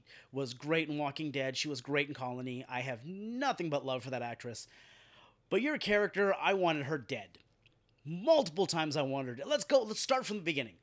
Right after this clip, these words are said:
okay? Let's start from the beginning. Your husband is dead.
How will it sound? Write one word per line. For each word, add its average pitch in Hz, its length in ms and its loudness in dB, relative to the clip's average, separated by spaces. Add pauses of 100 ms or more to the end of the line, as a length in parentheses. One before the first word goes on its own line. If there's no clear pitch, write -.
okay? 160 240 -2
Let's 151 180 -6
start 262 300 -2
from 175 120 -6
the 185 80 -2
beginning. 170 340 0 (260)
Your 208 300 2
husband 175 680 0
is 156 260 0
dead. 117 540 -2